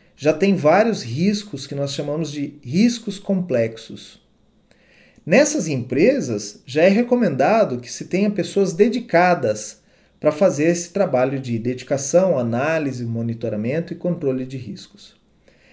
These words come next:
É a tal chamada área de gestão de riscos. Então, a área de gestão de riscos faz a sua análise, levanta o que, que precisa ser solucionado e define os controles.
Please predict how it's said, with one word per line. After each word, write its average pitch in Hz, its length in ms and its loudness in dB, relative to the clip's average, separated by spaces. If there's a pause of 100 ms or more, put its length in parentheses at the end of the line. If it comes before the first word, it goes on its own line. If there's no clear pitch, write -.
(100)
É 131 120 4
a 143 220 4
tal 151 280 4
chamada 151 560 2
área 151 300 4
de 139 220 -2
gestão 135 520 0
de 147 80 -2
riscos. 120 800 -6 (960)
Então, 139 220 4
a 294 80 4
área 254 240 10
de 190 100 -2
gestão 190 340 2
de 208 120 2
riscos - 760 -4 (300)
faz 214 360 6
a 254 60 0
sua 240 160 0
análise, 160 720 0 (680)
levanta 139 520 6
o - 40 0
que, 226 120 -6
que 202 120 -4
precisa 190 480 -2
ser 175 260 2
solucionado 147 1040 -2 (600)
e 175 120 0
define 208 400 4
os 202 100 0
controles. 120 720 0